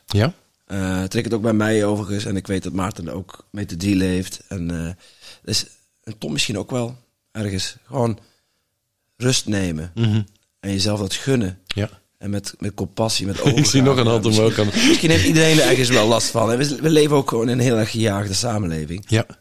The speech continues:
Speaker 2: Waarin je gedwongen wordt om, eh, om maar te blijven gaan.
Speaker 1: Ja.
Speaker 2: Om maar je best te doen.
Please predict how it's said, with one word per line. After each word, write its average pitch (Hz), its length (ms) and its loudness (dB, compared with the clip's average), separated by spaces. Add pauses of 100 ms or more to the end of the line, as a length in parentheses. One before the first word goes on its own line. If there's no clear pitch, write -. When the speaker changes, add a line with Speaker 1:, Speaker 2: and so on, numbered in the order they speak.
(220)
Speaker 2:
Waarin 95 200 -4
je 87 220 -2 (400)
gedwongen 117 540 2
wordt 95 280 2
om, 95 460 -2 (140)
eh, 92 500 -4
om 101 100 -4
maar 104 100 0
te 104 100 -6
blijven 98 360 0
gaan. 98 400 -4
Speaker 1:
Ja. 107 260 0 (440)
Speaker 2:
Om 98 160 -4
maar 90 440 -2
je 110 160 -4
best 113 260 -2
te 101 80 -6
doen. 87 300 -2